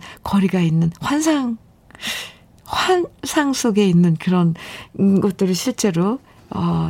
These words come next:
느낄 수 있어서 단양 참 좋은데, 공사팔일 님,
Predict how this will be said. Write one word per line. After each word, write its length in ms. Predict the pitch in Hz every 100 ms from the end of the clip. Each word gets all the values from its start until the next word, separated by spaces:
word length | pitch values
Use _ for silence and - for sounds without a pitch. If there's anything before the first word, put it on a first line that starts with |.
| 165
느낄 260 | 170 196
수 120 | 175
있어서 320 | 170 165 165 165
단양 420 | - 170 185 180
참 240 | - 233
좋은데, 540 | 214 190 170 156 185 185 - - - -
공사팔일 640 | - 190 196 202 226 226 240
님, 460 | 269 285 277 214